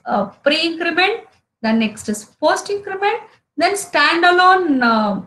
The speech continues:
increment without any expression. Similarly, you can also give for decrement too. Decrement also you can work. Okay. Um, if at all, um,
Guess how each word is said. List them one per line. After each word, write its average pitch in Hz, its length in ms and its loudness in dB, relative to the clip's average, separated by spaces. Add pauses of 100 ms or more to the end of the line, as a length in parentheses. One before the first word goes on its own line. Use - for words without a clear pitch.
increment 196 640 -4 (480)
without 262 360 0
any 254 320 -4 (360)
expression. - 720 -14 (500)
Similarly, 381 440 -4
you 381 100 -2
can 285 140 -4
also 269 400 -4
give 247 220 -4
for 311 260 -2 (300)
decrement 254 800 -2
too. - 120 -12 (840)
Decrement 269 480 -2
also 240 260 -2
you 294 160 -6
can 208 240 -4
work. - 220 -10 (340)
Okay. 208 220 -4 (800)
Um, 247 420 0 (240)
if - 480 -14
at 269 280 2
all, 370 500 4 (720)
um, 233 480 -4